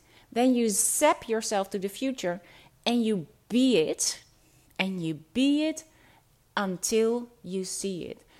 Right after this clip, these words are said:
Because we are focused on our surroundings where we cannot see the physical,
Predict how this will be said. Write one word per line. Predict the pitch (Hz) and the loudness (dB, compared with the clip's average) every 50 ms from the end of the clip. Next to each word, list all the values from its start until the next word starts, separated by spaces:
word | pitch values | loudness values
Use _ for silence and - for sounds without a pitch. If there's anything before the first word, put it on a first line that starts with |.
| - _ | -18 _
Because | - 208 208 240 220 208 190 202 | -8 -6 -2 0 0 0 0 -2
we | 190 202 226 294 330 320 302 269 254 - - | -4 -2 0 0 2 2 2 2 2 0 -2
are | - 208 | -4 -4
focused | 202 - - 226 226 226 220 196 190 - - _ - | -4 -4 -4 -4 -4 -4 -6 -8 -8 -10 -12 _ -6
on | - 202 196 190 190 190 - - - | -6 -4 -4 -4 -4 -6 -8 -8 -6
our | - 190 190 185 180 175 175 | -4 -4 -2 -2 -4 -6 -6
surroundings | - - - - 170 160 156 208 233 285 320 302 254 214 202 196 196 190 - 185 | -6 -6 -6 -6 -6 -4 0 0 0 2 2 0 -2 -2 -4 -4 -4 -6 -6 -6
where | 185 175 196 190 190 185 | -4 -2 0 2 2 2
we | 175 180 175 | 0 -2 -6
cannot | 180 - 269 277 277 285 285 240 220 - | -6 -4 -2 -2 0 0 0 -2 -4 -4
see | - - - - 269 254 | -6 -6 -2 -2 -2 -2
the | 202 196 185 | -2 -4 -6
physical, | - - - - 254 262 254 - 269 269 - 240 214 190 180 175 180 - | -8 -10 -4 -4 -4 -2 -2 -6 -6 -6 -4 -2 0 0 0 -2 -6 -10